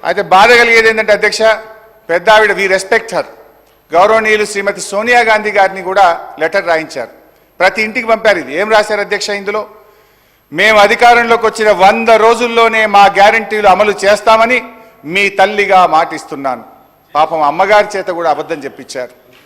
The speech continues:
అంటే మీరు, మీరు చేసిన పని ఏంది అధ్యక్ష? సోనియా గాంధీ గారి చేత లెటర్ రాయించి ఆ అమ్మగారి ప్రతిష్టకు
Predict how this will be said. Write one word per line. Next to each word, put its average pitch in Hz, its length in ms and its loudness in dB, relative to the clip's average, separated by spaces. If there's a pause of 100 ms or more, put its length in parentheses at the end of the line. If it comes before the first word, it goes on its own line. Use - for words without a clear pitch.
(240)
అంటే 214 440 0 (340)
మీరు, 196 440 0 (440)
మీరు 202 240 0
చేసిన 240 360 2
పని 226 320 2
ఏంది 240 140 0
అధ్యక్ష? 226 280 0 (840)
సోనియా 240 520 4
గాంధీ 240 440 4
గారి 233 360 4
చేత 233 140 2
లెటర్ 226 380 2
రాయించి 240 460 2 (520)
ఆ 190 160 4
అమ్మగారి 240 480 4
ప్రతిష్టకు 233 680 0